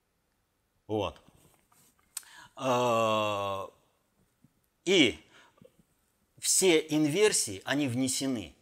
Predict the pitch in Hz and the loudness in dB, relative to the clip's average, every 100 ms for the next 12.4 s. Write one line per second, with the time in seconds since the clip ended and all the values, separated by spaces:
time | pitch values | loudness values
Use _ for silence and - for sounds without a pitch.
0 | _ _ _ _ _ _ _ - 113 156 | _ _ _ _ _ _ _ -8 0 6
1 | 170 135 - 92 - _ _ _ - 165 | 6 6 -2 -8 -12 _ _ _ 0 2
2 | 165 165 165 185 185 277 269 269 - 113 | 4 4 6 4 2 -2 0 -2 -2 -2
3 | 107 - 117 117 117 104 87 80 78 - | -2 -4 -6 -6 -6 -8 -10 -16 -18 -20
4 | _ - 120 120 98 87 - 73 - _ | _ -8 -4 -4 -4 -6 -12 -16 -20 _
5 | _ _ _ _ _ _ 175 285 254 160 | _ _ _ _ _ _ 0 2 2 2
6 | 127 113 - 101 - - 294 131 127 143 | 0 -4 -8 -20 -20 -10 -4 -2 -4 -6
7 | - 139 - 190 185 160 156 - 147 156 | -4 0 2 2 0 -6 -6 -6 -4 -6
8 | 135 107 - - - 76 - _ _ - | -8 -10 -10 -10 -12 -16 -18 _ _ -4
9 | 123 104 90 - - - _ _ _ _ | -2 -4 -6 -12 -20 -20 _ _ _ _
10 | _ - 160 110 - - - 113 110 175 | _ 4 6 6 0 -10 -18 -8 0 0
11 | 240 - 214 220 - 202 208 208 190 190 | 0 -2 -2 2 4 6 6 6 2 -2
12 | 101 82 - | -2 -4 -16